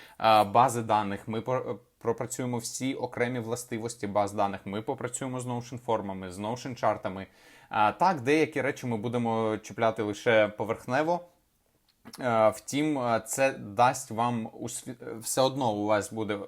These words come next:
е, повне усвідомлення, як конкретно з цими речами треба працювати. Я не хочу розтягувати цей курс, щоб він вийшов занадто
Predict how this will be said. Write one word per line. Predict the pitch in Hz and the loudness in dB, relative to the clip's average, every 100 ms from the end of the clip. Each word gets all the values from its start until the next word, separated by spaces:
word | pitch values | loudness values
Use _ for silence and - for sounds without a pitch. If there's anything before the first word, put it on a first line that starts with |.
| 117 | -2
е, | 107 | -2
повне | 101 120 110 | 0 -4 -2
усвідомлення, | 104 - 110 135 139 123 | -6 -6 -4 -2 -2 -4
як | 107 95 123 - | -4 2 2 0
конкретно | 113 107 120 117 | -8 -2 -2 -2
з | 101 | -8
цими | - 113 101 | -8 -6 -4
речами | 101 123 110 101 | -2 -2 -2 -4
треба | - 110 107 | -4 -4 -4
працювати. | 107 - 95 82 - - - - - | -8 -8 -4 -4 -4 -14 -16 -18 -2
Я | 160 | -2
не | 180 | 0
хочу | 180 165 131 | -4 -2 -4
розтягувати | 123 143 123 110 110 | -2 0 2 0 -2
цей | - 123 | -6 -6
курс, | - 120 | -6 -8
щоб | - 107 101 113 | -6 -8 -8 -12
він | 107 107 | -8 -6
вийшов | 101 104 101 95 | -6 -6 -6 -2
занадто | 110 113 151 160 165 | 0 2 0 0 -4